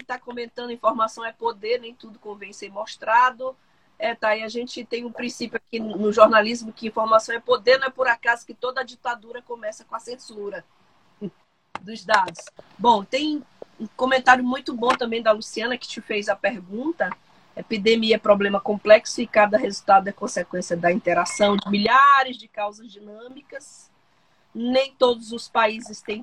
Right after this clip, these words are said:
todas as causas e se tiver informações são desiguais, né? Claro. Bom, é... Álvaro, eu queria, não posso deixar de fazer essa pergunta. É... como é que você vê as ações do Anonymous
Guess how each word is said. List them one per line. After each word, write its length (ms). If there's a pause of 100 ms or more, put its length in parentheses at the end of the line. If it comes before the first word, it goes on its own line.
todas 340
as 140
causas 480
e 80 (420)
se 120
tiver 400 (420)
informações 180
são 140
desiguais, 720
né? 240 (600)
Claro. 200 (680)
Bom, 320 (600)
é... 680 (120)
Álvaro, 360
eu 40
queria, 340
não 100
posso 300
deixar 320
de 120
fazer 220
essa 160
pergunta. 800 (640)
É... 800 (300)
como 140
é 80
que 200
você 420
vê 340
as 200
ações 500
do 120
Anonymous 1000